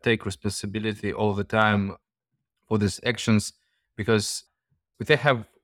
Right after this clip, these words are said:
uh, Western partners, and, uh, you know, there sometimes can be some political problems if you take responsibility on it.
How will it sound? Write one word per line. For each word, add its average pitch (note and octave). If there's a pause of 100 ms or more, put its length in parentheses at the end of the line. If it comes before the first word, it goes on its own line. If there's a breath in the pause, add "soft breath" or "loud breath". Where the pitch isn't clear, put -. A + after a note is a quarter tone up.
uh, G#2
Western G#2
partners, C#3
and, G2+
uh, G2+ (440)
you G#2+
know, G#2+ (320)
there B2
sometimes A2+
can G#2+
be G2+
some F#2+
political F#2+ (360)
problems F2 (280)
if G#2
you G2
take F#2+ (160)
responsibility F#2+
on F#2+
it. A#2